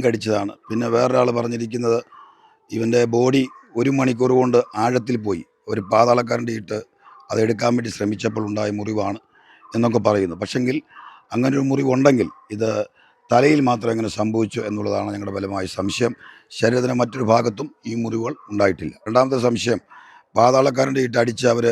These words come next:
എടുത്തു എന്ന് പറയുന്നു, ചേറ് കലക്കിയെടുത്തു. ആ സമയത്ത് അങ്ങനെ ഒരു ആഴം ആ തോടിലുള്ളതായിട്ട് കാണുന്നില്ല. ഞങ്ങൾ നേരിട്ട് പോയി അത് അന്വേഷിച്ചാണ്. ഈ മരണം ദുരൂഹതയുണ്ട്. ഇത് ഒരു കൊലപാതക മരണമാണെന്ന് തന്നെയാണ് അതുപോലൊരു സംശയം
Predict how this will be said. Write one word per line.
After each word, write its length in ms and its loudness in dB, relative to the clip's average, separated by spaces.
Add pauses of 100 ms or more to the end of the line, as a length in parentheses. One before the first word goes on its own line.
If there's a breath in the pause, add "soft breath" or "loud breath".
(300)
എടുത്തു 280 0
എന്ന് 160 0
പറയുന്നു, 300 -4 (140)
ചേറ് 300 2
കലക്കിയെടുത്തു. 540 -2 (580 loud breath)
ആ 40 6 (140)
സമയത്ത് 420 0 (720 loud breath)
അങ്ങനെ 220 0
ഒരു 60 2 (120)
ആഴം 220 4 (140)
ആ 20 0 (140)
തോടിലുള്ളതായിട്ട് 680 0
കാണുന്നില്ല. 380 0
ഞങ്ങൾ 180 -2 (120)
നേരിട്ട് 280 -2
പോയി 180 0
അത് 120 0
അന്വേഷിച്ചാണ്. 480 -2 (320)
ഈ 20 2 (140)
മരണം 340 0
ദുരൂഹതയുണ്ട്. 640 2 (340)
ഇത് 140 0 (420)
ഒരു 160 -4
കൊലപാതക 440 2 (100)
മരണമാണെന്ന് 560 -4
തന്നെയാണ് 420 -4
അതുപോലൊരു 460 -4
സംശയം 280 -4